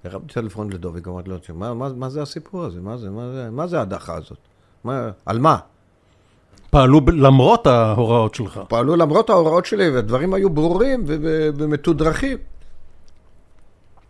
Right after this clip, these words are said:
Speaker 1: דוביק מרים לאריק רגב טלפון, הוא היה סמח"ט. הוא אומר לו, "תשמע, חביבי, אצלנו בחטיבה שלושים וחמש, מי שמדיח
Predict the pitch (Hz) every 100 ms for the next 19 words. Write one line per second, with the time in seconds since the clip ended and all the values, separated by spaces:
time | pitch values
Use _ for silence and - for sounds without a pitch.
0 | _ _ - - - - - - - _
1 | _ - _ _ _ _ - 107 92 104
2 | 120 120 113 117 120 113 113 117 - -
3 | 104 101 104 104 92 - 107 110 117 120
4 | 151 139 - - 107 101 104 95 127 -
5 | _ _ _ - - - - - 95 107
6 | 107 98 95 104 98 95 85 82 78 _
7 | _ _ _ _ _ _ _ _ _ -
8 | 98 - 151 143 104 110 101 104 127 131
9 | - 143 123 - 131 143 - 127 - 120
10 | 110 107 143 110 - -